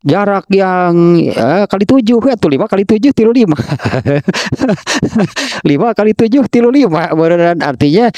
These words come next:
lima ratus tahun kali tujuh lapis langit. Berarti untuk, eh, mencapai di lapisan langit yang ketujuh berapa lama waktunya?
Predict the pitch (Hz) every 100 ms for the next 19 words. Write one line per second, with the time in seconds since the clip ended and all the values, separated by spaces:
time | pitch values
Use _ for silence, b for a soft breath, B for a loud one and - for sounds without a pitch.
0 | B 175 156 135 131 127 - 127 - 110
1 | 160 240 123 180 226 190 208 214 196 220
2 | 247 277 294 - 156 101 92 156 240 277
3 | 185 147 165 - - - 160 147 143 139
4 | 135 139 135 135 139 139 135 135 135 B
5 | - 139 139 135 139 160 143 139 143 147
6 | - 147 117 147 143 135 269 220 165 151
7 | 147 139 131 127 214 311 294 254 254 -
8 | 311 285 254